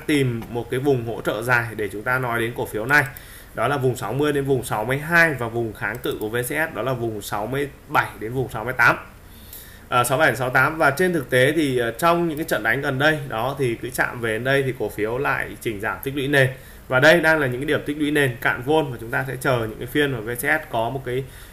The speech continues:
ờ, dòng tiền xác nhận thì, ờ, về đến cái vùng hỗ trợ ở đây thì anh chị hoàn toàn chúng ta có thể mua. Và, ờ, khi cổ phiếu tăng giá trở lại thì chúng ta mang hàng ra để chúng ta bán.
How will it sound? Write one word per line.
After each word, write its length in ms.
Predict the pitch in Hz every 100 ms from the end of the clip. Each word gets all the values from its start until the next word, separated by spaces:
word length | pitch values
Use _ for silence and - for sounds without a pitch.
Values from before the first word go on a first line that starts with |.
| -
ờ, 540 | 120 120 123 123 120
dòng 220 | 117 127 117
tiền 200 | 131 117
xác 120 | 175 208
nhận 160 | 190 - -
thì, 160 | 127 123
ờ, 140 | 120
về 240 | 117 131 120
đến 100 | 127
cái 80 |
vùng 220 | 160 147 123
hỗ 140 | 123
trợ 260 | 196 - -
ở 80 | 131
đây 200 | 156 139 -
thì 100 | 107
anh 180 | 131
chị 140 | 131 -
hoàn 180 | 120 107
toàn 220 | 104 101
chúng 140 | -
ta 140 | 127 123
có 80 | 120
thể 120 | 120
mua. 280 | 104 147 156 - -
Và, 200 | 110 107
ờ, 300 | 101 85 101
khi 200 | 104 131 127
cổ 80 | 110
phiếu 180 | 107
tăng 220 | 110 131 123
giá 140 | 107
trở 80 | 127
lại 160 | 110 -
thì 60 | 101
chúng 100 | 101
ta 120 | 117
mang 220 | 120 120
hàng 220 | 120 110 104
ra 140 | 113
để 80 | 101
chúng 120 | 92
ta 120 | 104
bán. 200 | 107 113